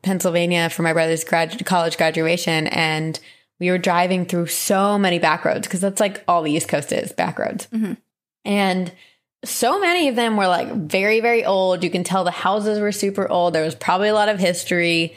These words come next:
Speaker 1: And I got creeped out by some of them. I was like, "Oh, I don't feel safe."
Speaker 2: Yeah. I mean, if you see someone just sitting out on their porch, you can't trust that that person isn't a ghost.
Speaker 1: Yeah. I mean,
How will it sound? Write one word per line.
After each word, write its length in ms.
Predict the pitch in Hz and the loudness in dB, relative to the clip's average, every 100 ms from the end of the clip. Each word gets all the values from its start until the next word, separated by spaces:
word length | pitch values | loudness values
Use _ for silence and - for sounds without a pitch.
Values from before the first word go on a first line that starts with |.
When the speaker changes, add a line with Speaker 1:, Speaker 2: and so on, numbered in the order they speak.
| - - _ _ _ | -16 -20 _ _ _
Speaker 1:
And 240 | 185 190 - - | -2 -2 -4 -8
I 140 | 220 339 | -4 0
got 180 | 466 | 0
creeped 240 | 415 294 214 | 0 0 2
out 140 | 190 | 2
by 120 | 160 | 2
some 180 | 170 160 | 0 0
of 60 | 151 | 0
them. 160 | 151 | 0
I 80 | 151 | 0
was 80 | 160 | 0
like, 260 | - 156 - | 0 -2 -2
"Oh, 60 | 226 | 0
I 40 | |
don't 140 | 208 - | 0 0
feel 140 | 175 | -2
safe." 440 | 175 - - - - | 0 0 0 -2 -4
Speaker 2:
Yeah. 340 | 208 202 185 - | 0 0 0 -4
I 60 | 202 | -2
mean, 160 | 208 | 0
if 100 | 202 202 | 2 0
you 80 | |
see 180 | 208 214 | 0 0
someone 280 | 208 196 180 | 0 0 -2
just 220 | 175 - | -2 -2
sitting 240 | - 190 190 | -2 0 0
out 140 | 185 | 0
on 100 | 185 | 0
their 120 | 160 | -2
porch, 360 | 165 180 175 - | -2 0 0 -2
you 80 | 170 | -2
can't 260 | - - | -2 -2
trust 220 | - 185 | -2 -2
that 100 | 190 | 0
that 200 | 185 - | 0 -2
person 340 | - 185 - 185 | 0 -2 -2 -2
isn't 320 | 185 190 190 - - - | -2 -4 -4 -10 -6 -4
a 60 | |
ghost. 640 | 180 180 185 170 - - _ _ _ _ - | -2 -2 -2 -4 -6 -12 _ _ _ _ -2
Speaker 1:
Yeah. 180 | 254 208 - _ _ | 0 -2 -10 _ _
I 120 | - 214 | -2 2
mean, 340 | 214 208 - | 2 0 -2